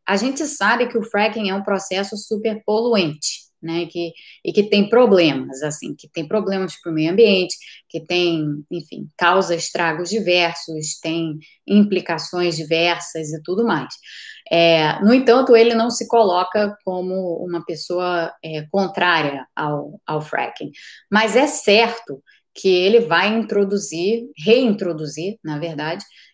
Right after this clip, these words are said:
regulações que o Trump eliminou.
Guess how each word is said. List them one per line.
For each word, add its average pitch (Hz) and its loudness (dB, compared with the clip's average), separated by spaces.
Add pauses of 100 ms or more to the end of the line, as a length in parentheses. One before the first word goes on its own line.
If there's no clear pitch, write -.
regulações 202 2 (160)
que 214 -4
o 208 -2
Trump 247 4
eliminou. 208 4